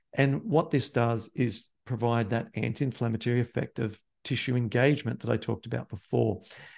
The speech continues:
It also improves range of motion and strength. And, uh, there's no greater thing for your feet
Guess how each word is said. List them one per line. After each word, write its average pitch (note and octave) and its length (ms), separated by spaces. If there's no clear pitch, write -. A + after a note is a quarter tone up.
It C3+ 80
also E3 360
improves A#2+ 480
range A2 260
of F#2+ 100
motion E3 560
and G2 100
strength. D#3 640
And, C3 540
uh, A#2 460
there's B2+ 380
no D3 180
greater D3 300
thing B2+ 320
for B2+ 220
your C3+ 140
feet A#2 400